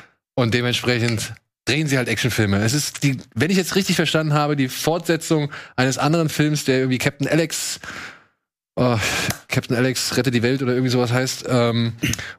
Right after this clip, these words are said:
und jetzt hier in, äh, Crazy World geht es eben um eine Gruppe von Gangstern, der Tiger Gang, glaub ich, die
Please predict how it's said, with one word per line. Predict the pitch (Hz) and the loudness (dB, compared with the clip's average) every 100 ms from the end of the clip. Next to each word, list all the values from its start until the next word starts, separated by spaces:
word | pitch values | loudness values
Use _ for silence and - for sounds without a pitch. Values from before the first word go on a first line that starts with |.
| _ | _
und | 131 127 123 - - _ _ _ _ _ _ _ _ _ - | 0 2 -2 -8 -16 _ _ _ _ _ _ _ _ _ 0
jetzt | 160 170 - | 0 0 -2
hier | 160 202 202 202 - _ | 2 4 2 0 -4 _
in, | 151 147 143 147 | 2 4 2 4
äh, | 147 131 | 2 2
Crazy | 123 160 147 | 2 0 2
World | 143 139 123 | 2 0 0
geht | 120 156 | 0 2
es | 147 | -2
eben | - 135 131 | 2 0 2
um | 123 127 | 0 2
eine | 127 117 | 2 2
Gruppe | 151 139 | 0 2
von | 120 104 | 0 2
Gangstern, | 143 196 - 185 180 180 165 _ | 0 -2 0 0 2 0 -2 _
der | 117 | -2
Tiger | - 147 175 180 165 | 0 -2 2 2 2
Gang, | 156 160 170 | 0 2 2
glaub | 147 147 160 | 2 2 0
ich, | 156 - - - - - _ | -2 -4 -12 -10 -10 -12 _
die | 143 151 156 156 | 2 4 4 4